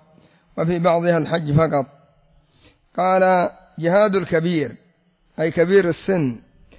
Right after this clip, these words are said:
الذي عجز عن الركوب وعن الكر والفر لطول سنه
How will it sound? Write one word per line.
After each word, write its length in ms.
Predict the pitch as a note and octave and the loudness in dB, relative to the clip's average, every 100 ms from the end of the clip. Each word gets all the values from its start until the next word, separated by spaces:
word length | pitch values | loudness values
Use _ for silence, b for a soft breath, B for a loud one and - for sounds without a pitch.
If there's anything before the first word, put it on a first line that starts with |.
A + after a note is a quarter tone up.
| b - | b -6
الذي 340 | D#3+ E3+ F3 | -2 0 0
عجز 360 | E3 F#3 F#3 E3 | 0 -2 -2 0
عن 200 | D#3+ D#3+ | 2 0
الركوب 600 | D#3 D#3 - F3 D3 C#3+ - _ _ _ _ _ - | -2 -4 0 0 0 -4 -14 _ _ _ _ _ -8
وعن 260 | D3 D#3+ E3 | -2 0 -2
الكر 400 | D3+ F#3+ F3+ E3+ | -2 -2 0 0
والفر 560 | D#3 C#3 F3 C#3+ - - _ _ _ _ _ _ _ - | 2 2 2 0 -6 -18 _ _ _ _ _ _ _ -6
لطول 460 | D#3 E3 F3+ F3 D#3+ | -4 -2 0 0 0
سنه 500 | F3+ F#3 E3+ B2 | 2 4 4 0